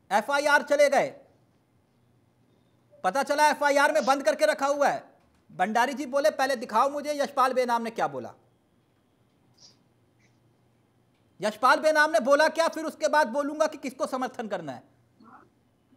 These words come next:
खंडूरी जी के समर्थन का ऐलान हुआ, कांग्रेस माइंडेड निर्दलीय चुनाव जीत कर आए, खंडूरी की समर्थन को ऐलान किया और खेल मंत्री बन गए।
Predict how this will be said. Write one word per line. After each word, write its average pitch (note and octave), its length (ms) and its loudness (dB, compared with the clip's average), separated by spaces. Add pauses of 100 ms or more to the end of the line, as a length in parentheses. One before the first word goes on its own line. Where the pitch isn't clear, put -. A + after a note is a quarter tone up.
(1120)
खंडूरी C4+ 340 -2
जी D#4 100 -8
के D#4+ 120 0
समर्थन D4+ 460 -4
का D4+ 140 4
ऐलान C#4+ 220 6
हुआ, C4 400 0 (240)
कांग्रेस C#4 420 4
माइंडेड D4 360 0
निर्दलीय C#4+ 360 -4
चुनाव D4 280 2
जीत C4+ 240 -6
कर D4+ 120 0
आए, D#4+ 160 4
खंडूरी D4 340 -4
की C#4+ 100 -10
समर्थन C#4+ 420 -4
को D4+ 120 2
ऐलान D4 260 2
किया D#4 220 0
और D#4 360 2
खेल D#4 260 2
मंत्री D4+ 300 -4
बन E4 100 2
गए। A3+ 300 0